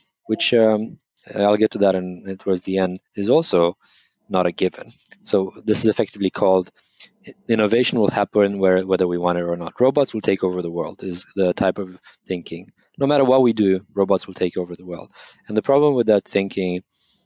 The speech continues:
um, is basically that, uh, it's a form of kind of a autopilot nihilism, because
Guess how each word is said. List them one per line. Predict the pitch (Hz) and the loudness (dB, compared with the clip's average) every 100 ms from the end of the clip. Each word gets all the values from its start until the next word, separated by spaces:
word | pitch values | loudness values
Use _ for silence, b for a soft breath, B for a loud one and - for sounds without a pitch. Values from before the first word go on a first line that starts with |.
| _ - - | _ -18 -4
um, | 92 87 90 - | 0 0 -2 -2
is | 98 92 90 - - 101 - 101 | 2 2 2 -4 -10 -16 -8 0
basically | 95 - 92 90 | 0 0 -2 0
that, | 90 87 - B B B _ _ _ - | 2 2 0 B B B _ _ _ -4
uh, | 95 | -2
it's | 104 - | 0 -2
a | 113 | -2
form | - 139 143 | 0 0 2
of | 117 107 - | 0 -2 -12
kind | - - 123 | -10 -2 0
of | 104 | 2
a | 92 87 85 - _ - - - 110 | 2 2 0 -4 _ -20 -18 -6 0
autopilot | 107 - 104 95 90 | 0 2 2 2 2
nihilism, | 92 95 98 90 85 85 | 0 2 2 0 -2 -8
because | 87 - 98 95 - | -6 0 2 2 -2